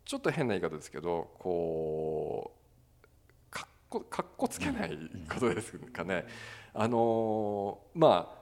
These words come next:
Speaker 1: 本当はこう、いろんな新しいものを考えて売り出してとかっていうことができればいいんですけれども、
Speaker 2: ええ。
Speaker 1: それよりも、
Speaker 2: うん。
Speaker 1: あの、今のお客様の、あの、出てくるいろんな要望に応えたりとか、あの、そういうことを考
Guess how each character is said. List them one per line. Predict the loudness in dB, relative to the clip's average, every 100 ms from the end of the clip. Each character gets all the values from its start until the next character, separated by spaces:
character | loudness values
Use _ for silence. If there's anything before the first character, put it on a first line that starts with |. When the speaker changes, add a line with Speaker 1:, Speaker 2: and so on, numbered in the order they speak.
| 2
Speaker 1:
本 | 4 6
当 | 8
は | 6
こ | 8
う、 | 4
い | 6
ろ | 6
ん |
な | 6 4 8
新 | 8 8
し | 4
い | 2
も | 2
の | 2
を |
考 | 2 0 4 4
え |
て | 4
売 | 0
り | 6
出 | 4
し | 6
て | 0
と | 2
か | -2
っ |
て | -2
い | 0
う |
こ | 0
と | 2
が | 0
で | 0
き | 2
れ | 6
ば | 6
い | 4
い |
ん |
で | 0 -4
す |
け | -2
れ |
ど | -2
も、 | 0 0 -2
Speaker 2:
え |
え。 | -10
Speaker 1:
そ | -6 2
れ | 6
よ | 8
り | 8 6
も、 | 6 10 10 8 4
Speaker 2:
う |
ん。 | -8 -20 -6 -2
Speaker 1:
あ |
の、 | -2 -2
今 | 2 4
の | 4 2
お | 0
客 | -4
様 | -2 -2 2 2 2 -4 0
の、 | 4 4 2 -6 -20 -10 -6
あ | -4
の、 | -4 0
出 | 4 4
て | 2
く | -2
る |
い | 0
ろ | 2
ん | 2
な |
要 | 4 8 8
望 | 8 8 8 4
に | -4
応 | -6 -2 0
え | 0
た | -4
り | -8
と | -10
か、 | -2 4 4 4 -2 -18 -20 -8
あ | -6
の、 | -4 -4 -4 -6
そ | 0 4
う |
い | 6
う |
こ | 4
と | 2 2
を | 6 6 4 0
考 | -8 -6